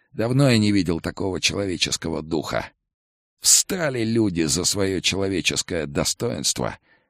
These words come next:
Всё понимали, что от этой своры ничего хорошего не дождёшься. А всё равно встали против мерзкой власти.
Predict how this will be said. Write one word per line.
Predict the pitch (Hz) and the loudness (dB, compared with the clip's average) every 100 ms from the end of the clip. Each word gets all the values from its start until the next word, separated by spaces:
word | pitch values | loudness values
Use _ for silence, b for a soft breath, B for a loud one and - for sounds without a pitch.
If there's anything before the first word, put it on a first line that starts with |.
| _ _ | _ _
Всё | - - 196 | 2 2 2
понимали, | 139 131 127 117 90 76 | 0 0 0 0 2 0
что | - 113 | 0 -2
от | - | -4
этой | 104 87 82 | -6 -4 -2
своры | - 113 85 78 | 0 0 0 0
ничего | 87 - - | 0 -2 -2
хорошего | - 85 - - 85 80 | -2 -2 -2 -4 -4 -4
не | 76 | -2
дождёшься. | 82 73 - 73 - 65 - _ _ _ B B B | -4 -4 -4 0 0 -2 -6 _ _ _ B B B
А | - | 0
всё | - 117 | 2 4
равно | 127 131 160 123 71 _ _ | 4 2 4 4 2 _ _
встали | - - 139 131 95 | -2 0 0 0 -2
против | 87 87 76 76 | 0 -2 -2 0
мерзкой | 101 107 82 - 87 | 2 4 2 0 -4
власти. | 85 95 80 - - - | -4 0 0 0 -4 -8